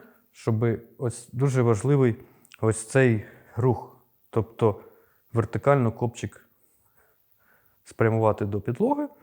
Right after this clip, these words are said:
І треба слідкувати, потім воно пройде, як звичка вже стане,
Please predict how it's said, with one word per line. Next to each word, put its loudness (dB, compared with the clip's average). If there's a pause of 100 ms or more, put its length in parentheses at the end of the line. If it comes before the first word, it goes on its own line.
(360)
І 2 (680)
треба 4
слідкувати, 0 (180)
потім -2
воно -2
пройде, -2 (580)
як 4
звичка 2
вже 2
стане, 0